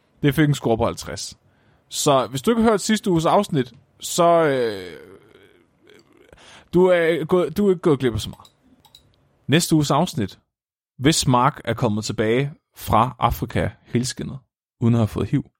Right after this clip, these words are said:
skal handle om månen og månens cyklus, og måske noget om, øh, hvorfor vi ikke kan sove, når det er fuldmåne.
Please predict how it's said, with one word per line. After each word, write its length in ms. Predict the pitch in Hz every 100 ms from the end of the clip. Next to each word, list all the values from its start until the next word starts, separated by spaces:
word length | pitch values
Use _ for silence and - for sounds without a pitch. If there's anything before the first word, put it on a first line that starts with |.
| _ _ _ _ _ -
skal 200 | - 123
handle 280 | 127 127 -
om 260 | 117 113 - _ _ -
månen 540 | 104 110 117 127 113 - _ _ -
og 320 | 110 98 -
månens 840 | 107 110 113 117 113 - - - _ -
cyklus, 600 | - 165 - 113 - - -
og 280 | 98 90 -
måske 460 | 117 110 - 123
noget 200 | 117 117
om, 300 | 104 101 - -
øh, 240 | 95 87 101
hvorfor 400 | 107 - 87 85
vi 140 | 95
ikke 100 | 95
kan 100 | -
sove, 180 | 85 90
når 60 |
det 60 | -
er 40 |
fuldmåne. 380 | - - - 131